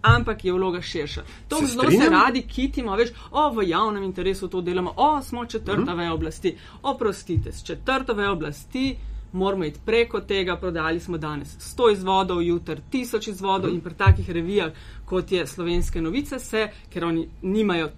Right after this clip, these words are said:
Speaker 1: tako veliko število naročnikov kot recimo Delo,
Speaker 2: Ja.
Speaker 1: se kaže, vsak dan spremljajo, koliko so prodali izvodov.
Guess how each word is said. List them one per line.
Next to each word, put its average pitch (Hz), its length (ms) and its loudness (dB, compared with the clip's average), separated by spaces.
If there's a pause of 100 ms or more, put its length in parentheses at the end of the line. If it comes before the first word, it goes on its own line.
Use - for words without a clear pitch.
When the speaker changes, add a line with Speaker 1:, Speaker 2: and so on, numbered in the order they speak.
(160)
Speaker 1:
tako 214 360 -2
veliko 190 320 0
število 185 340 -4
naročnikov 170 580 -6
kot 160 180 -10
recimo 143 340 -8
Delo, 143 520 -4
Speaker 2:
Ja. - 140 -12 (540)
Speaker 1:
se 233 200 2
kaže, 247 560 4
vsak 262 320 -4
dan 220 160 -2
spremljajo, 214 440 -4
koliko 190 220 -10
so 185 80 -8
prodali 160 420 -4
izvodov. 156 420 -8